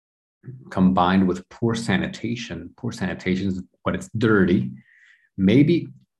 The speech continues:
this combination caused, uh, some bacteria to breed and to grow. So another question is, the, what, how does green foliage, how does, uh,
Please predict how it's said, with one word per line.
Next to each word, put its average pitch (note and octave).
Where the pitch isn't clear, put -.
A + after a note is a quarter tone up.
this B2
combination F2+
caused, G2
uh, D#2+
some D#2+
bacteria -
to -
breed D#2+
and F#2
to F#2+
grow. F2
So B2+
another F#3+
question F#3+
is, A#2
the, B2
what, F3+
how -
does B2+
green A2
foliage, F#2+
how G#2+
does, F2
uh, D#2